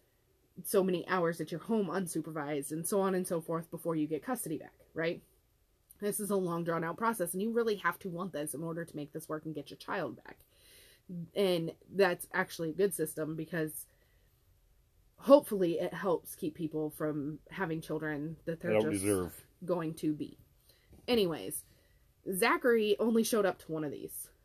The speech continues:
Speaker 1: Beca-, and reportedly never went back because Willadine didn't want anything to do with him. Well, no shit. She didn't want anything to do with him.
Speaker 2: Oh, yeah,
Speaker 1: She
Speaker 2: she knows what was
Speaker 1: saw
Speaker 2: going on.
Speaker 1: She saw her mother getting beaten by him. She saw all these.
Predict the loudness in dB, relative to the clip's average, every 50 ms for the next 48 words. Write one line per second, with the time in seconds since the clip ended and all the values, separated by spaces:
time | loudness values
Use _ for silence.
0 | _ _ _ _ _ _ _ _ _ _ _ _ -6 -2 -2 -2 -2 0 0 0
1 | 2 6 6 6 8 8 8 6 4 2 -4 -6 _ -8 -4 -4 0 4 6 6
2 | 6 6 6 4 4 4 4 2 0 -2 -4 -4 -2 -2 0 0 0 0 -2 -2
3 | -2 -4 -4 -4 -4 -4 -4 -6 -10 -8 -6 -6 -6 -4 -4 -2 0 0 0 0
4 | -2 -4 -8 -14 _ _ _ _ _ _ _ _ _ _ _ _ _ -6 2 6
5 | 6 8 10 8 8 8 6 4 4 4 4 2 0 2 0 0 2 2 0 0
6 | 0 0 0 -2 -4 -4 -6 -6 -4 -4 -2 -2 -2 -4 -6 -12 -14 -14 _ _
7 | 0 4 4 4 4 4 0 -2 -2 -6 -4 -4 -4 -4 -6 _ -20 -14 -4 0
8 | 2 2 2 2 0 -2 -2 -2 -2 -4 -4 -6 -6 -8 -8 -8 -6 -6 -6 -6
9 | -8 -12 -14 -12 -12 -10 -10 -10 -6 -4 -2 0 4 4 6 6 6 6 4 4
10 | 6 8 8 8 8 8 10 12 12 12 12 12 12 12 12 10 10 8 2 -2
11 | -8 -14 _ -20 _ _ -4 2 4 4 4 6 4 4 4 4 2 2 2 2
12 | 2 2 2 0 0 0 -2 -4 -4 -4 -4 -6 -6 -4 -6 -4 -4 -4 -4 -4
13 | -6 -8 -10 -6 -4 0 0 2 0 0 0 -2 -4 -6